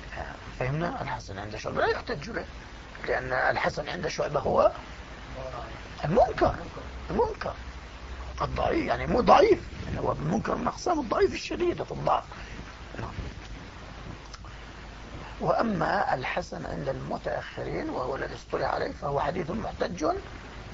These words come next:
به، ولكن ها هنا نقطة لابد أن نقف عندها لأهميتها،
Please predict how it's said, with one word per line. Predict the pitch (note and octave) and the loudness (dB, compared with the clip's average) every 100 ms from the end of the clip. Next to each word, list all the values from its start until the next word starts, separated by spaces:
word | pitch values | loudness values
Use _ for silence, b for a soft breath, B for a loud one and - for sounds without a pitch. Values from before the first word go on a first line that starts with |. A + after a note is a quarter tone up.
| - - - - G#3 D3 | -12 -14 -12 -10 -6 -2
به، | D3+ A2 A2+ A2+ A2 A2+ - B B - | -2 -2 -4 -6 -6 -8 -10 B B -6
ولكن | B2+ D#3 F#3 F#3 E3+ E3+ D4+ - - - - - D3+ | 0 2 2 0 -2 -2 -6 -10 -14 -14 -14 -6 -2
ها | B2+ | 0
هنا | C3 B2+ | 0 -4
نقطة | C3 - D#3+ F#3 | -6 0 4 4
لابد | - D3+ C#3 C#3 | 2 -2 -4 -2
أن | C#3+ C3 C3 | -4 -2 0
نقف | E3+ C#3+ B2+ C3 | 0 0 -6 -2
عندها | B2+ C3 - C3+ A#2 - A2 B2 C3+ - - | -2 0 -4 -6 -8 -6 -4 -2 -2 -4 -2
لأهميتها، | - - A2+ A#2 A#2 - - G#2+ - - | -2 -2 -4 -4 -6 -8 -8 -4 -4 -6